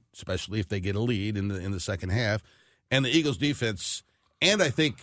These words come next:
I think the line play, both offense and defensive lines, the Eagles are the better team there. And more often than not, uh, the O-line and the D-line decide who's gonna win these games. So I'm going with the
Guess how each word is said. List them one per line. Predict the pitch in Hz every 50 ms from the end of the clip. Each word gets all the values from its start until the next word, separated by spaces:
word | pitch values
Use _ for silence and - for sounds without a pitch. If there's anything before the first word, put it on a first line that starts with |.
| - -
I | 135 139 98 95 139
think | 127 - 147 139
the | - 131 123
line | 117 123 139 156 151
play, | - - 113 82 69 - - -
both | - 110 113 127 113 -
offense | 117 117 120 - 135 131 - -
and | 131 110 98
defensive | 110 135 151 - - 143 110 - 98 85
lines, | 95 90 87 82 80 90 101 104 - - _ _ _ _ _ _
the | 95 110 107
Eagles | 95 117 113 120 120 98 113
are | 101 107
the | 107 98
better | 90 110 101 104 104
team | 92 - 117 110 98
there. | 110 120 123 120
And | 95 107 107 101 95 - -
more | 127 147 180 214 226
often | 202 185 - - 127 110
than | 101 95
not, | 101 104 101 90 78 80 82 - _ _ _ _ _ _ _ _ _ _ -
uh, | 98 98 101 101 101
the | 98 117 117 117
O-line | 135 147 156 143 131 123 123 120 123 120
and | 110 98
the | 95 92
D-line | 90 117 131 131 117 101 95 92 92 98 98
decide | 80 78 - - - 117 101 98 95 90 85
who's | 80 107 101 87
gonna | 90 98 85 85
win | 85 95 92
these | 85 80 80 78 -
games. | - 90 85 69 69 -
So | - 113 101
I'm | 104 101 104
going | 92 123 147 151 147 139 110 - _
with | - 113 107
the | 101 98